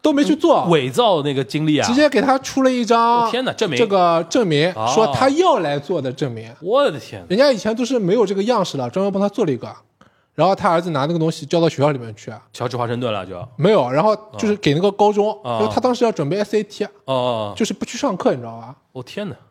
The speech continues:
Speaker 1: 说我要去首尔大实习。
Speaker 2: 嗯。
Speaker 1: 然后那个应该他实习的那个时间，他去准备S A T了，
Speaker 2: 嗯。
Speaker 1: 跑到美国关岛。然后这都骗人啊。
Speaker 2: 嗯。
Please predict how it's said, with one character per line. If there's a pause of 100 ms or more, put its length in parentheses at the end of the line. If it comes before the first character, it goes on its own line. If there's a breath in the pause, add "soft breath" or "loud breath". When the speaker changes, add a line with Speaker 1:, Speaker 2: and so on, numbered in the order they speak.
(220)
Speaker 1:
说
我
要
去
首
尔
大
实
习。 (140)
Speaker 2:
嗯。 (460)
Speaker 1:
然
后 (680)
那
个
应
该
他
实
习
的
那
个
时
间，
他
去
准
备
S
A
T
了， (120)
Speaker 2:
嗯。
Speaker 1:
跑
到
美
国
关
岛。 (680)
然
后
这
都
骗
人
啊。
Speaker 2:
嗯。